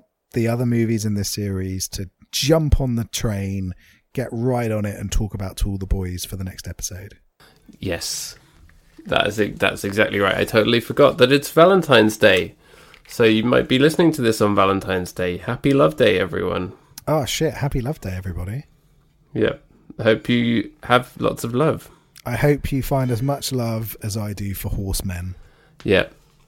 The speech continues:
Speaker 2: I hope you have as much love as Jeff Bezos has for his literal Scrooge McDuck pile of coins. <laughs>
Speaker 1: Um, but yeah, no, To All the Boys, Always and Forever is what we'll watch. Uh, a little
Speaker 2: Nice.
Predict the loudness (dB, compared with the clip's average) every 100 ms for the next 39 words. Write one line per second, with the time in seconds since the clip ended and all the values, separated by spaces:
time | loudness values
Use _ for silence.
0 | -4 6 6 6 2 2 4 4 6 4
1 | 4 4 4 8 8 8 2 -2 -2 0
2 | 6 6 8 6 8 6 2 0 0 0
3 | -2 0 0 4 4 4 2 2 2 2
4 | 2 4 2 2 2 2 2 -6 0 4
5 | 4 4 2 0 0 0 -2 -4 -6 -12
6 | -20 -20 -20 _ -8 -6 -4 -4 -4 _
7 | -6 -6 -10 -10 -12 -12 _ -20 _ -20
8 | _ _ _ -14 -8 -4 -4 -2 0 0
9 | 4 6 8 6 4 0 2 2 2 2
10 | 4 4 4 2 2 2 0 -2 -4 -4
11 | -4 -6 -12 -12 -10 -8 -8 -6 -6 -6
12 | -8 -8 -6 -6 -6 -8 -10 -6 -2 2
13 | 2 2